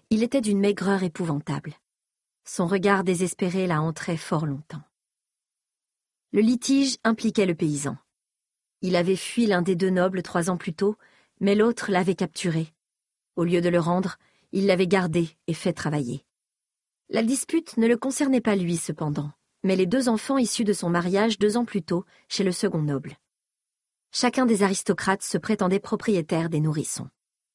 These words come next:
Je croyais l'esclavage illégal en Arelon », souffla-t-elle. « Il l'est, madame », répondit Haché d'un ton perplexe. « Je ne comprends pas. » «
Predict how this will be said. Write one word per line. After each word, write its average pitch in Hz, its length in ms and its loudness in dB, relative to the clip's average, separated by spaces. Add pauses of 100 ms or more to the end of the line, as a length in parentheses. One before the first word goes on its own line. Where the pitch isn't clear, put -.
(880)
Je - 160 -10
croyais 185 340 -4
l'esclavage 190 580 -2
illégal 190 440 0
en 165 100 -2
Arelon », 185 460 -2 (640)
souffla-t-elle. « 151 680 -6 (680)
Il 175 340 0
l'est, 202 240 4
madame », - 680 -4 (480)
répondit 156 460 -2
Haché 147 340 -2
d'un 120 160 -6
ton - 160 -10
perplexe. « - 680 -8 (560)
Je 170 100 0
ne 156 140 0
comprends 151 440 -4
pas. » « - 300 -6